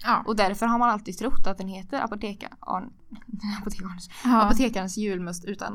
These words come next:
Speaker 2: att riktigt titta på etiketten.
Speaker 1: Precis.
Speaker 2: Och sen så har vi även Shane Dawsons egna teori.
Speaker 1: Mm.
Speaker 2: Som jag vill avsluta lite med.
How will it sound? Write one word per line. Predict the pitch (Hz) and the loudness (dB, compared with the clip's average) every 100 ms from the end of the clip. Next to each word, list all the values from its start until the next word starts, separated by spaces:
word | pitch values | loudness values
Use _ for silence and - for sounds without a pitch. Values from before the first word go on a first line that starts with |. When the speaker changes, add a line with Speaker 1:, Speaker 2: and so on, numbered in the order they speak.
| - | -12
Speaker 2:
att | - - - _ _ _ - | -16 -16 -20 _ _ _ -12
riktigt | 196 185 - 185 - | -10 -10 -10 -12 -10
titta | 208 - - 190 | -4 -4 -4 -8
på | 196 | -8
etiketten. | 202 208 208 - - 196 - - - | -8 -12 -14 -12 -10 -10 -12 -20 -16
Speaker 1:
Precis. | 240 - - - - - - - - - - - - - - - | -14 -14 -16 -16 -16 -16 -12 -12 -14 -20 -20 -20 -20 -20 -18 -10
Speaker 2:
Och | 226 220 | 4 6
sen | 233 214 214 | 8 6 2
så | 208 | 0
har | 220 202 | 2 4
vi | 190 | 4
även | 180 180 170 165 - | 2 -2 -4 -6 -4
Shane | - 226 190 196 | 0 4 4 4
Dawsons | 196 180 - 196 185 - | 4 6 6 6 2 0
egna | 214 180 190 202 | 0 0 2 2
teori. | 247 233 240 240 320 - - - - | 0 0 -2 0 0 0 -2 -2 0
Speaker 1:
Mm. | 226 220 247 - | 0 0 -4 -8
Speaker 2:
Som | - | -2
jag | 214 208 | 2 2
vill | 196 | 4
avsluta | 214 208 - 208 208 | 4 4 0 -2 -2
lite | 196 240 233 | -4 -4 0
med. | 240 214 | 2 4